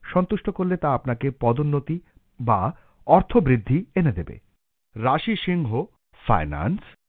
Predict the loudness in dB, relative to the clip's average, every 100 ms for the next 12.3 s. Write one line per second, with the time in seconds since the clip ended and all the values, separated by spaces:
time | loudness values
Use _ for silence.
0 | _ _ _ -4 -2 2 2 2 -2 -2
1 | -6 -8 -8 -6 -4 -4 -4 -6 -6 -8
2 | -8 -8 -4 -6 -8 _ _ -18 -6 -4
3 | -2 -4 -6 -8 -18 _ _ -12 -2 0
4 | 0 -4 -4 -6 -4 -4 -6 -6 -8 -6
5 | -6 -6 -10 -14 _ _ _ _ 0 2
6 | 0 -2 -6 -10 _ _ -6 4 4 4
7 | 0 2 2 0 -2 -2 -2 _ _ -8
8 | 0 0 2 0 -2 -6 -10 -10 -16 _
9 | _ _ _ -8 -8 -4 -4 -2 -2 -2
10 | -2 -2 -6 -4 -2 -2 -2 -2 -2 -2
11 | -2 -4 -6 _ _ -2 0 2 0 -4
12 | -4 -6 -2